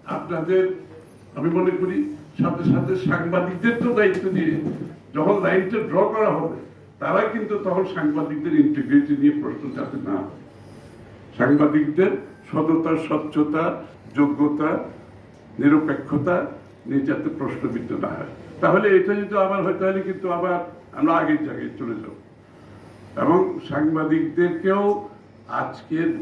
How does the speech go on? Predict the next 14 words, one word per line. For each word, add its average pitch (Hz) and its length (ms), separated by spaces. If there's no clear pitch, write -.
বিশ্ব - 340
প্রেক্ষাপটে 160 580
যে 151 100
পরিবর্তিত 151 560
অবস্থায় 147 500
সাংবাদিকতার 135 720
যে 143 60
পরিবর্তন 160 500
ঘটছে, 120 300
আমাদের 185 280
সাংবাদিকদের 160 640
সেটা, 151 260
সেই 139 180
জায়গাটা 143 300